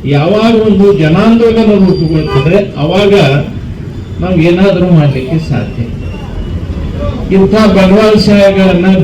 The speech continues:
ಬೇರೆ ಯಾವ ಮೂಲದಿಂದಲೂ ಕೂಡ ನಾವು ಹತ್ತಿಕ್ಕಲಿಕ್ಕೆ ಸಾಧ್ಯ ಇಲ್ಲ. ಒಂದೇ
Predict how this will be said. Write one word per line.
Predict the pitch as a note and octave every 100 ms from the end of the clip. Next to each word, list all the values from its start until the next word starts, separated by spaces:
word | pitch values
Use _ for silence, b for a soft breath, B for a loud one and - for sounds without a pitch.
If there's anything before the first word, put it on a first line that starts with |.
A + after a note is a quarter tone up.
| C#3
ಬೇರೆ | E3 G3 G#3+ F3
ಯಾವ | D#3+ G3+ G3+ G3
ಮೂಲದಿಂದಲೂ | G3+ F#3+ G3 F#3+ F#3+ F#3+
ಕೂಡ | F#3+ G3 F3
ನಾವು | E3+ D#3+ D#3+ - - - - - - -
ಹತ್ತಿಕ್ಕಲಿಕ್ಕೆ | D#3+ E3 G#3 F#3+ F#3 F#3 D#3+ -
ಸಾಧ್ಯ | D#3 D3+ B2 C#3
ಇಲ್ಲ. | A2+ A2+ - - - - - C3
ಒಂದೇ | C#3 E3+ G3+